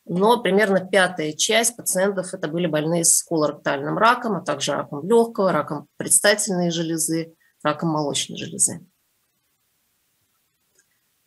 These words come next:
Э, примерно у пятой части этих пациентов, э, были выявлены метастазы в печень, и локальное воздействие, коим было, э, именно облучение, то есть стереотоксическая аблативная лучевая терапия,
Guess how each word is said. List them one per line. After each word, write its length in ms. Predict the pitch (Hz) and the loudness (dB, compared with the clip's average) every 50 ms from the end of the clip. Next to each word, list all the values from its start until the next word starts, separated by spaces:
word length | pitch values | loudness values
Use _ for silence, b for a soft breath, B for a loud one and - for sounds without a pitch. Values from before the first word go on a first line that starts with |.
| _ _ _ _ _ | _ _ _ _ _
Э, 260 | 175 175 175 180 175 180 | 4 6 6 6 6 6
примерно 400 | 202 226 247 247 233 214 220 214 | 6 6 6 6 6 6 6 4
у 40 | 214 | 4
пятой 300 | 226 208 185 190 - 156 | 4 2 2 0 -2 -4
части 380 | - - 156 - - - - | -2 -2 -2 -2 -2 -4 -2
этих 180 | - - - - | -4 -6 -6 -6
пациентов, 760 | - 165 170 - 185 165 160 156 - 139 147 - - - - | -6 -4 -2 0 2 2 2 0 -2 -6 -6 -6 -6 -4 0
э, 280 | 156 156 156 156 156 | 2 4 4 4 4
были 420 | 151 165 175 165 151 151 147 151 - _ _ _ _ _ - | 4 4 4 4 4 2 0 -2 -8 _ _ _ _ _ -6
выявлены 400 | 170 170 185 170 151 160 156 151 | -2 0 0 2 2 0 0 -2
метастазы 580 | 156 156 180 170 - - 170 165 - - 180 - | -2 -2 0 0 0 0 0 0 0 -2 -4 -4
в 40 | - | -2
печень, 500 | 247 269 285 - - 254 247 247 247 B B B B B B _ | -2 0 2 2 2 0 -2 -4 -8 B B B B B B _
и 80 | - 175 | -2 2
локальное 480 | 190 196 202 202 262 285 285 262 254 226 | 2 2 4 4 4 4 4 4 2 2
воздействие, 540 | 208 196 185 180 220 240 240 - 208 190 | 2 2 2 0 -2 -2 -2 -2 -2 -4
коим 440 | 185 190 214 233 240 233 220 202 175 | -4 -4 -2 0 2 2 2 2 2
было, 640 | 160 208 233 240 233 208 185 165 156 151 143 131 - _ _ _ _ _ _ _ _ _ - | 2 2 2 4 4 4 4 4 4 2 -2 -6 -14 _ _ _ _ _ _ _ _ _ -8
э, 160 | 156 156 156 - - | -4 -4 -4 -2 0
именно 340 | 202 220 214 196 185 175 170 | 0 2 2 2 2 2 0
облучение, 800 | 170 170 170 165 180 185 185 185 - 240 247 269 262 208 170 - | 0 -2 -6 -6 -6 -4 -4 -4 -2 -2 0 0 0 -2 -2 -4
то 100 | - 165 | -4 -4
есть 140 | 165 156 | -4 -4
стереотоксическая 960 | - - 180 175 160 151 - 156 156 - - 165 - - - - - - 143 143 | -2 -2 -4 -4 -4 -4 -4 -4 -2 -2 -2 -2 0 2 2 2 2 2 2 4
аблативная 560 | 147 156 156 156 - - 156 147 151 156 151 | 4 4 4 4 2 2 0 0 -2 -2 -4
лучевая 440 | 147 147 147 - 156 156 156 156 156 | -4 -4 -6 -6 -4 -2 -2 -2 -2
терапия, 680 | - - 175 180 185 180 240 254 254 247 233 240 B | -2 0 0 0 0 0 0 2 2 2 2 0 B